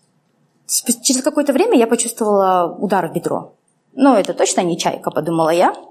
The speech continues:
поднимая голову и вижу финишный понтон перед собой. Уворачиваюсь от, э, финиширующих других пловцов,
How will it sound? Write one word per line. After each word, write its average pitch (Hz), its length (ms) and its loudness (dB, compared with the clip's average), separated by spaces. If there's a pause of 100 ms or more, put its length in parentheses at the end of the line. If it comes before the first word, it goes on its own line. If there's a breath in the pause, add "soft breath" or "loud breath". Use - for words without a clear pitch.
(920)
поднимая 170 400 -2
голову 226 300 0
и 170 80 -6
вижу 202 300 0 (220 loud breath)
финишный 262 440 2
понтон 175 320 -2
перед 156 200 0
собой. 160 460 -6 (1160 loud breath)
Уворачиваюсь 220 760 -2
от, 214 400 2
э, 190 460 0
финиширующих 202 680 2
других 202 360 2
пловцов, 294 440 2